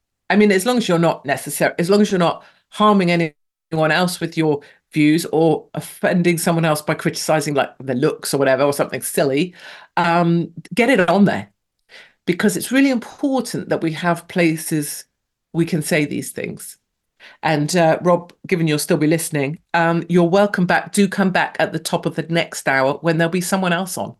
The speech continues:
you know? Always come back to someone else. You can't, maybe you can't stay with me. You can stay with T N T because T N T doesn't have one opinion, and no one tells us what to say. I should make that point.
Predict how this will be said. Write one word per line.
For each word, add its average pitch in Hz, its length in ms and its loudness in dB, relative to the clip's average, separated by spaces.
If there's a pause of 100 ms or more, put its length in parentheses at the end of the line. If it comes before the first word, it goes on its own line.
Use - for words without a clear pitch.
(480)
you 151 100 -2
know? 170 180 0 (640)
Always 254 320 4
come 202 240 2
back 170 260 -2
to 170 100 -10
someone 180 400 0
else. 123 280 -4
You - 60 -10
can't, - 220 -6
maybe 220 260 2
you 214 100 2
can't - 260 -2
stay 175 200 0
with 160 140 -4
me. 160 220 0 (340)
You 170 100 0
can 180 280 0
stay 165 240 0
with 147 160 -4
T 156 180 0
N 151 120 0
T 139 340 0 (240)
because 165 240 -6
T 156 200 0
N 147 100 0
T 147 160 -2
doesn't 143 340 -4
have 143 220 -4
one 139 240 -2
opinion, 135 560 -6
and 156 180 0
no 190 220 4
one 180 220 0
tells 143 300 -2
us 135 140 -6
what - 200 -8
to - 80 -14
say. 117 400 -2 (120)
I 151 40 -6
should - 200 -8
make 120 180 -6
that - 180 -6
point. - 400 -12